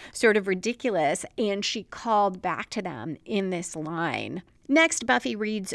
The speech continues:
Giles' mind about the demons being telepathic, and that's why they don't need mouths.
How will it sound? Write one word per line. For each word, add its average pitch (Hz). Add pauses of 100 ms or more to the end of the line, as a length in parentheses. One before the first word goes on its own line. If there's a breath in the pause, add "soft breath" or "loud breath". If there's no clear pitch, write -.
Giles' 180
mind 180
about 165
the 180
demons 277
being 185
telepathic, 233
and 185
that's 175
why 170
they 165
don't 147
need 151
mouths. 175